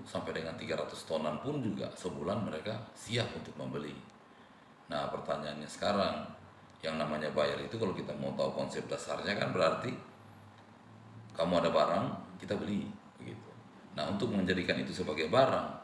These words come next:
bagaimana metodenya? Itu yang, yang selama ini kita tidak pernah menjawab, sehingga kita membuat peluang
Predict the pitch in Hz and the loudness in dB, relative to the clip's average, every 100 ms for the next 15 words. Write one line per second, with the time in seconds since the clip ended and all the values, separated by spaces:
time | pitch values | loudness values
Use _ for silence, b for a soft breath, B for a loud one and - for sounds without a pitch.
0 | - - - - 98 98 110 90 76 - | -16 -20 -20 -6 0 4 6 4 2 -2
1 | 73 71 65 - - B - - 135 131 | -2 -2 -4 -8 -16 B -16 -2 2 2
2 | - - 76 76 - 85 80 65 120 123 | 0 -6 -6 -6 -6 0 0 2 -2 -2
3 | - - 87 92 82 80 82 104 92 - | -4 -4 -4 -2 -4 -4 2 4 4 0
4 | 85 82 110 120 - B - 101 120 113 | -6 0 2 2 -2 B -10 0 2 4
5 | 104 98 92 - 98 107 - - | 4 2 0 2 2 4 2 0